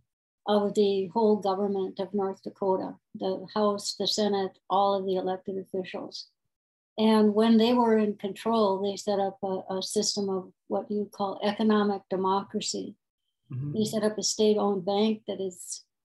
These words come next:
Speaker 1: celebrated over a hundred years. They have a state-owned mill and elevator. Um,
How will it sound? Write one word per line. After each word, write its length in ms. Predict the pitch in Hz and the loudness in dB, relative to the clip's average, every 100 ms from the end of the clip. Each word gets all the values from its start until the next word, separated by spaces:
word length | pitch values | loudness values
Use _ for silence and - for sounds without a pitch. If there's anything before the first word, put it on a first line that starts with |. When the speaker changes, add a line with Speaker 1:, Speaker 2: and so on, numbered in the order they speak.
| _ _ _ _ _ _ _ _ | _ _ _ _ _ _ _ _
Speaker 1:
celebrated 800 | - - - 208 208 202 202 196 | -16 -10 -2 0 2 2 2 0
over 360 | - 202 208 196 | 0 2 2 0
a 40 | |
hundred 340 | 190 202 196 | 0 -2 -2
years. 560 | 190 196 202 208 220 - _ _ _ _ _ - | -2 -2 -2 -6 -12 -16 _ _ _ _ _ -2
They 60 | 208 | 2
have 180 | 202 | 2
a 260 | 190 185 185 | 2 0 -2
state-owned 640 | - - 214 202 202 202 | -4 0 2 2 0 0
mill 220 | 202 208 202 | 2 2 2
and 160 | 190 | 0
elevator. 720 | 185 196 196 214 214 214 208 - _ _ _ _ _ _ | 0 -2 -2 -2 -2 -2 -4 -10 _ _ _ _ _ _
Um, 340 | 202 196 196 | -2 0 -2